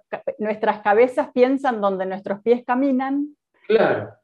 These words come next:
Speaker 1: Y el
Speaker 2: Lo he
Speaker 1: otro es
Speaker 2: leído.
Speaker 1: decir es poder, y tiene todo que ver con lo que estás diciendo, ¿no?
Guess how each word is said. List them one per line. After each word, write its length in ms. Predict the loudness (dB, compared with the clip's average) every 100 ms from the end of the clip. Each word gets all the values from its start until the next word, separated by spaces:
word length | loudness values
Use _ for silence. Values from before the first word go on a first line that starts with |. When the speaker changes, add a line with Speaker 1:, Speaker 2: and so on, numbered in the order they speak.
| _
Speaker 1:
Y 100 | 2
el 80 | 4
Speaker 2:
Lo 100 | 4
he 40 |
Speaker 1:
otro 120 | 4
es 60 | 2
Speaker 2:
leído. 100 | 4 0
Speaker 1:
decir 300 | 0 -2 -2
es 100 | 2
poder, 340 | 4 6 4
y 80 | 2
tiene 200 | -2 -2
todo 220 | 0 0 2
que 80 |
ver 160 | 2 2
con 140 | 0
lo 60 | -4
que 60 | -6
estás 220 | -8 -8
diciendo, 480 | -6 -4 -4 -4 -8
¿no? 280 | -8 -12